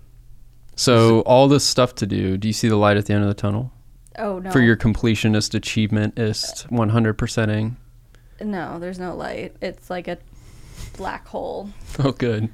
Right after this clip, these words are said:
Speaker 1: Even though you put in quite a bit of work already.
Speaker 2: Oh, yeah. Like, I, I know I'm not gonna complete this thing. It's not happening. Like,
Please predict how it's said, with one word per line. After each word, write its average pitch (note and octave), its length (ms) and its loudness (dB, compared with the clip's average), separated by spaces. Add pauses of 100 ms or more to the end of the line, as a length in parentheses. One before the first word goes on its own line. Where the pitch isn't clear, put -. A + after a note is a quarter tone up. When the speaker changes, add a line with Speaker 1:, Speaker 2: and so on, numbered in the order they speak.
(180)
Speaker 1:
Even B2+ 220 6
though A#2 60 6
you A2+ 180 4
put A#2 200 2
in G#2+ 360 0
quite A2+ 220 4
a G#2+ 40 2
bit G#2+ 140 0
of G2+ 60 0
work G#2 200 -4
already. A#2 380 -4 (840)
Speaker 2:
Oh, C4 160 4
yeah. G#3+ 260 -2
Like, F3+ 220 -8
I, G3 180 -8 (180)
I G#3+ 120 -4
know G#3+ 320 -2
I'm - 160 -10
not - 200 -10
gonna - 160 -14
complete - 340 -12
this - 120 -16
thing. - 240 -18 (500)
It's A3 120 -10
not F#3 180 -6
happening. - 480 -12 (140)
Like, - 300 -2